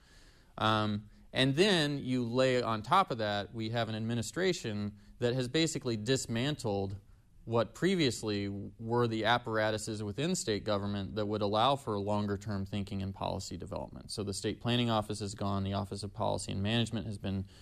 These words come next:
significantly curtailed, now is being eliminated. Um, and ironically, that creates a tremendous vacuum. Um, and it's a tremendous, it's an information vacuum into which we have successfully been able to insert ourselves at times.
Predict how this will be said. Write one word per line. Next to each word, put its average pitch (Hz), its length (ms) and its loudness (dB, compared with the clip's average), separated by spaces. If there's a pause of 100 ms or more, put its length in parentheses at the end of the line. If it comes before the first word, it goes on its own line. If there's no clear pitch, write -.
(160)
significantly 101 580 0
curtailed, 92 480 0
now 95 160 0
is 92 100 -2
being 95 300 -2 (100)
eliminated. 92 640 0 (400)
Um, 113 380 6 (320)
and 131 360 8 (100)
ironically, 127 1000 4 (220)
that 139 220 2
creates 143 360 0
a 127 60 -2
tremendous 120 720 0
vacuum. 101 600 0 (760)
Um, 113 440 4
and 120 160 4
it's 123 180 0
a 117 80 4
tremendous, 135 680 0
it's 117 180 -2
an 117 80 2
information 135 600 2
vacuum 101 440 2
into 104 200 0
which 113 280 2
we 131 240 6
have 135 160 2
successfully 117 520 0
been 107 160 0
able 104 260 2
to 101 520 2
insert 120 400 4
ourselves 104 480 2
at 104 140 -6
times. 123 500 -2